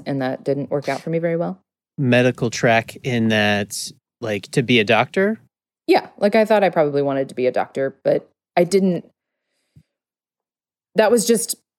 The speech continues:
Speaker 1: I didn't have a lot of options. I also grew up in a place where you could be a teacher, a fireman, a doctor, not even a doctor. <sighs> It's not exactly a high socioeconomic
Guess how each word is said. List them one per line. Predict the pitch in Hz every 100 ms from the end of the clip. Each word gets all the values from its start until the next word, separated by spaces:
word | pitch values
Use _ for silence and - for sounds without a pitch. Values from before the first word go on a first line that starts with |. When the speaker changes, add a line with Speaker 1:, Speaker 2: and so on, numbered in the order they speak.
| _ _ -
Speaker 1:
I | 285
didn't | 359 302
have | 311
a |
lot | 269 262
of | 220 -
options. | 220 - 123 -
I | 233
also | 269 277
grew | 240
up | 226
in | 202
a | 185
place | - 196 -
where | 175
you | 170
could | 170 156
be | 196 139 143 151 - _ _ _ _
a | 196
teacher, | - 233 - 208 190 180 185 _ _ _ _ _
a | 196
fireman, | 190 165 151 151 143 143 143 _ _ _ _ _ _ -
a | 180
doctor, | 165 147 156 147 147 139 - _ _ _ _ _ _ _ -
not | 180
even | 139
a | 101
doctor. | 104 104 - - - _ _ - _ _ _ _ _
<sighs> | 156 135 - _ _
It's | 170 160
not | 196 190
exactly | 175 160 147 139 139 135
a | 139 135 127 127 _ _ _ _ _ _ _ _ _ _ _ _ _ _ _ _ _ _ _ _ _
high | 160 147
socioeconomic | 160 143 165 139 139 143 165 -